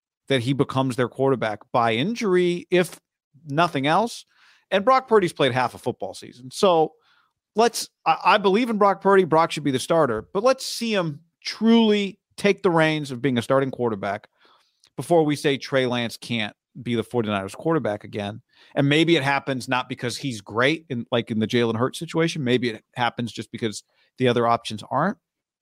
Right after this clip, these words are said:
But it doesn't benefit them at all to give up on Trey. Pu-, publicly or privately, internally. Like, that's what I would tell all these guys just for the way they think. Like, "Guys, you might need Trey Lance again."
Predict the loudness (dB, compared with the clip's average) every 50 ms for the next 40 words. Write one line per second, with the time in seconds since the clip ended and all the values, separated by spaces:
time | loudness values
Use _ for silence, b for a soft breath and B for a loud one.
0 | _ _ _ _ _ _ _ _ _ _ _ _ b b b b 2 2 4 4
1 | 2 2 2 2 4 4 4 2 2 2 2 2 2 4 4 4 4 6 4 4
2 | 2 0 -2 -4 _ _ _ _ _ _ _ _ -4 -4 -4 -4 0 2 2 2
3 | 4 2 0 0 -2 -4 -4 -6 -6 -6 -6 -6 -6 -10 _ _ _ _ _ _
4 | -4 -4 -4 -4 _ _ _ _ _ _ 0 0 2 2 0 0 2 0 0 2
5 | 4 4 2 2 2 2 4 4 4 2 -2 -4 -4 -4 -2 0 -2 -2 -2 0
6 | 0 0 2 2 2 2 2 0 -2 -6 b b b b b 0 2 2 2 4
7 | 4 2 2 2 0 0 0 2 4 4 4 2 0 -4 -6 -2 0 2 2 0
8 | -2 -6 -8 -6 -4 -2 2 4 6 6 4 2 -2 -6 -4 -4 -2 -2 -2 -4
9 | -8 -10 -6 -2 -2 -2 -2 -2 -6 _ _ _ _ -2 -2 0 0 2 2 2
10 | 2 2 0 -2 -2 -2 0 0 2 2 4 4 4 4 2 0 -2 -4 -10 -14
11 | -16 -20 _